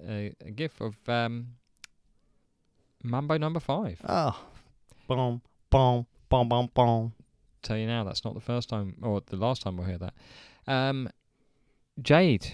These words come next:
Speaker 1: our number one, said, "I really want to say Rick Astley, Never Gonna Give You Up, 'cause it's such a silly banger." I'm not sure silly's the right word, but
Speaker 2: Is that a typo?
Speaker 1: Uh, no.
Speaker 2: Um,
Speaker 1: <laughs> She
Speaker 2: is it
Speaker 1: wasn't speaking it, so, yeah.
Speaker 2: Yeah, he didn't have
Speaker 1: Good,
Speaker 2: much,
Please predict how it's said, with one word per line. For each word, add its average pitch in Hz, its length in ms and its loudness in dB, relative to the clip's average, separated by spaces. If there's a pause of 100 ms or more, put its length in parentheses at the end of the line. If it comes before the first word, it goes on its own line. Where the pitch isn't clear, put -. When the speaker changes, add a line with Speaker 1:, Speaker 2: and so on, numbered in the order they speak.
(140)
Speaker 1:
our 127 120 0
number 131 200 2
one, 151 180 4
said, 110 240 0 (120)
"I 117 120 -4
really 151 360 2
want 165 160 -2
to - 20 -8
say 165 140 0
Rick 175 200 -4
Astley, 160 400 -4
Never 143 280 -4
Gonna 147 180 -2
Give 143 180 -4
You 151 100 0
Up, - 180 -8
'cause 131 180 -6
it's 160 120 -4
such - 420 -2
a 160 60 -6
silly 117 600 -2
banger." 143 400 -2
I'm - 40 -20 (140)
not 269 100 -14
sure 214 100 -6
silly's 98 440 -4
the 87 80 -12
right 87 160 -8
word, 113 220 -6
but - 160 -8 (180)
Speaker 2:
Is - 120 -12
that 123 140 0
a - 20 2
typo? 165 360 4 (720)
Speaker 1:
Uh, 101 180 -6
no. 117 200 -4 (280)
Speaker 2:
Um, 180 580 8
Speaker 1:
<laughs> - 20 -4
She - 60 -6
Speaker 2:
is - 60 2
it 131 60 4
Speaker 1:
wasn't 135 440 0
speaking - 520 -4
it, 104 140 -8
so, 95 260 -8
yeah. 110 200 -6 (540)
Speaker 2:
Yeah, 262 280 2 (560)
he 185 100 0
didn't 117 220 -2
have 120 100 4
Speaker 1:
Good, 120 80 6
Speaker 2:
much, 120 140 -2